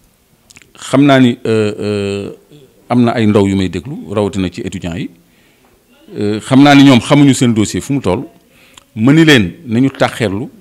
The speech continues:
seen dossier mu ngi ci yoon parce que ci bàyyi leen lañ jëm. Euh, ci bàyyi leen lañ jëm, donc soxlawul ñuy manifester. Parce que xëy na dañ ci xamul loolu. Ci loolu la ma ni,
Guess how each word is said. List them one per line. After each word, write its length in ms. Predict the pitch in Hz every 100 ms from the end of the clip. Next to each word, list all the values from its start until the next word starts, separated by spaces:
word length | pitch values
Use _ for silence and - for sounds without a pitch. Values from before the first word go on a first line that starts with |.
| _
seen 300 | - 135 131
dossier 340 | 120 120 113
mu 100 | 113
ngi 80 | 107
ci 120 | 104
yoon 160 | 101 117
parce 160 | 117 -
que 100 | 104
ci 140 | -
bàyyi 260 | 110 113 110
leen 240 | 98 104 95
lañ 160 | 95
jëm. 160 | 92 87 - _ _ _ _ _ _ _ _ _
Euh, 160 | 101 104
ci 140 | 110
bàyyi 220 | 117 127 127
leen 120 | 123
lañ 160 | 123 117
jëm, 220 | 165 330 - _ _ _
donc 280 | 113 131 139
soxlawul 540 | - 160 147 131 143 117
ñuy 200 | 120 107
manifester. 600 | 107 101 101 - - - _ _ _ _ _ _ _
Parce 120 | - -
que 80 |
xëy 160 | 127 127
na 100 | 123
dañ 120 | 104
ci 80 | 107
xamul 280 | 117 107 92
loolu. 220 | 90 85 - _ _ _ -
Ci 140 | -
loolu 180 | 139 131
la 60 | 123
ma 80 | 117
ni, 120 | 117